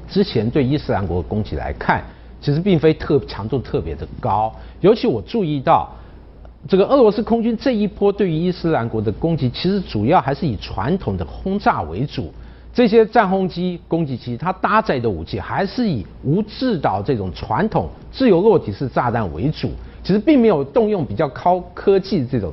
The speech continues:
制导型的这个武器。而且，其实俄罗斯空军这次动用，不管是苏三四、苏二四或者是这个苏二十五，都是属于载弹量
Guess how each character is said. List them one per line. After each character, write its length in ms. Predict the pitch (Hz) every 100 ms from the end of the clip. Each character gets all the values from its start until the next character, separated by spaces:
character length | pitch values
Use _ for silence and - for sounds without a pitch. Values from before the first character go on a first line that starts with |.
| -
制 220 | 220 180
导 220 | - 71
型 260 | - - 95
的 100 | 202
这 140 | 131
个 80 | -
武 240 | - 131 -
器。 360 | - 240 147 - - - - - -
而 100 | 190
且， 300 | 220 190 113 - - -
其 160 | 175 170
实 340 | 190 196 202
俄 200 | 226 226
罗 200 | 196 180
斯 160 | 180 196
空 220 | 190 190
军 100 | 190
这 140 | 196
次 140 | 170 175
动 200 | 190 175
用， 160 | 160
不 80 | 151
管 220 | 190 135
是 240 | 120 147 127
苏 260 | - 180
三 280 | 170 180 139
四、 280 | - 160 101 - -
苏 300 | - - 147
二 180 | 147 127
四 240 | - 113
或 160 | 92 139
者 120 | 101
是 320 | - - - -
这 80 | -
个 100 | 101
苏 220 | - 131
二 180 | 131 139
十 180 | - 101
五， 220 | 123 78 - -
都 160 | 226 254
是 100 | 233
属 220 | - 101
于 100 | 139
载 240 | - 254 196
弹 300 | 214 185 185
量 260 | 190 123